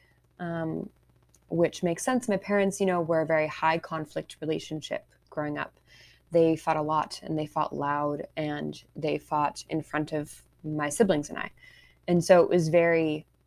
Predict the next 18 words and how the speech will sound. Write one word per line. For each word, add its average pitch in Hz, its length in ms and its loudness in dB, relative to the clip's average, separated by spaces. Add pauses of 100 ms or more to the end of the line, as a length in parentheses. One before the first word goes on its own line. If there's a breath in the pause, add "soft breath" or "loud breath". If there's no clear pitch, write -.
(540)
easy 202 280 8
for 208 100 4
me 208 120 8
to 202 80 10
grow 202 220 6
up 214 180 4
with 240 120 6
a 247 80 4
fear 202 220 0
of 202 100 0
conflict 214 580 -2
and 190 100 2
a 185 60 0
fear 202 240 0
of 196 120 -6
fighting. 190 440 -2 (540 loud breath)
And, 185 440 4
uh, 170 440 2